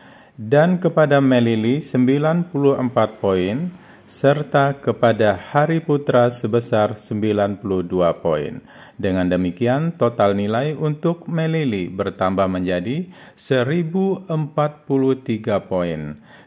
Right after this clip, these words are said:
Kir King bertambah menjadi seribu tiga puluh delapan poin,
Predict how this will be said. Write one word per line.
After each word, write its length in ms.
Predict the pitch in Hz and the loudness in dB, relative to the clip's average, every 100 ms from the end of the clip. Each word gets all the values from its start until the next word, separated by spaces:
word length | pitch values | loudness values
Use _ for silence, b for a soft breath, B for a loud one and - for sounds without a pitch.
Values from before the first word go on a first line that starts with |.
| B | B
Kir 320 | 175 180 175 | 0 0 0
King 240 | 185 190 | 0 2
bertambah 480 | 156 143 135 123 117 | 0 0 0 2 0
menjadi 480 | 110 104 101 107 135 | 0 0 -2 -2 -4
seribu 640 | - 113 113 139 139 165 | -2 -2 0 -2 -2 -4
tiga 400 | 170 139 127 131 | -2 -2 0 0
puluh 240 | 123 120 117 | 0 -2 0
delapan 400 | 107 101 98 92 | 0 -2 -4 -2
poin, 560 | 101 104 127 165 185 | -2 0 0 -2 -6